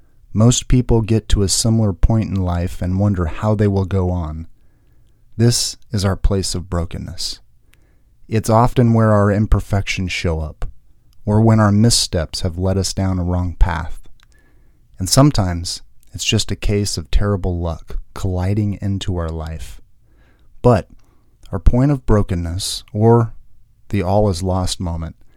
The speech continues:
has the potential to inspire our greatest works of art. We can use our imperfect lives to relate to others.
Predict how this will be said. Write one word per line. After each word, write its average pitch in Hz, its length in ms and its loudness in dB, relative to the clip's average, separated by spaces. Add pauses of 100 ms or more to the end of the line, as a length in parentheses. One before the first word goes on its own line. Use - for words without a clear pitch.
(360)
has 113 280 0
the 110 100 -4
potential 107 640 2
to - 240 0
inspire 98 720 -2
our 95 100 -4
greatest 95 560 -2
works 92 380 -6
of 87 100 -8
art. 85 300 -8 (1080)
We 113 120 2
can 117 180 4
use 131 240 6
our 117 100 6
imperfect 110 520 4
lives 98 380 0
to - 120 -8
relate 92 400 -2
to - 180 -10
others. 82 440 -10